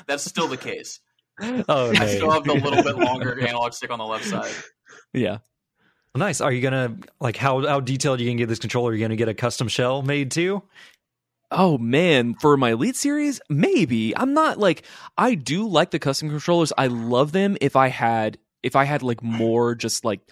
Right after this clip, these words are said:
Speaker 3: extra income that I could just recklessly spend
Speaker 2: just had
Speaker 3: on the
Speaker 2: money.
Speaker 3: peripheral gaming. Yeah, if I just had money, money, I would absolutely, I would send it off to some artist. I'd get some type of,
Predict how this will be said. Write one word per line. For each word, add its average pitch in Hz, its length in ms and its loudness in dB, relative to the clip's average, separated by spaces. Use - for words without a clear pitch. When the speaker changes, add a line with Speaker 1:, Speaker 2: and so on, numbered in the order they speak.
Speaker 3:
extra 131 340 0
income 113 440 -2
that 110 100 -2
I 107 60 -2
could 110 120 -10
just 107 160 -14
recklessly 113 540 0
spend 113 300 0
Speaker 2:
just 113 100 0
had 127 100 4
Speaker 3:
on 110 60 -2
the 113 60 0
Speaker 2:
money. 131 180 2
Speaker 3:
peripheral 117 340 0
gaming. 110 380 -4
Yeah, 127 180 8
if 117 100 0
I 185 100 6
just 185 180 0
had 131 160 0
money, 120 260 0
money, 165 340 -2
I 151 120 8
would 123 160 6
absolutely, 110 640 0
I 101 120 4
would 131 120 0
send 123 200 -2
it 113 80 0
off 110 160 0
to - 80 -12
some 101 240 -6
artist. 139 500 2
I'd 127 160 -2
get 117 160 -2
some 117 200 -6
type 113 260 -2
of, 98 180 0